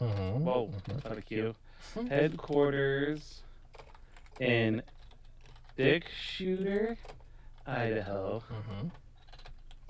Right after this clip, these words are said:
Speaker 2: And we'll get some help.
Speaker 1: That's very nice. Mm-hmm.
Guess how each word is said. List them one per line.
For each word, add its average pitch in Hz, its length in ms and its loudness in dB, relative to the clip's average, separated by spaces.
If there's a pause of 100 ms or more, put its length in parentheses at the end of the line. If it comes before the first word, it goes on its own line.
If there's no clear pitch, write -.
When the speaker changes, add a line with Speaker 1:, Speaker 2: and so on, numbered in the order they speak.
(720)
Speaker 2:
And 113 500 2 (680)
we'll 113 320 2 (100)
get 113 260 4 (240)
some 120 260 -2
help. 104 320 -2 (760)
Speaker 1:
That's 107 200 -4
very 104 200 -4
nice. - 360 -12
Mm-hmm. 143 160 -4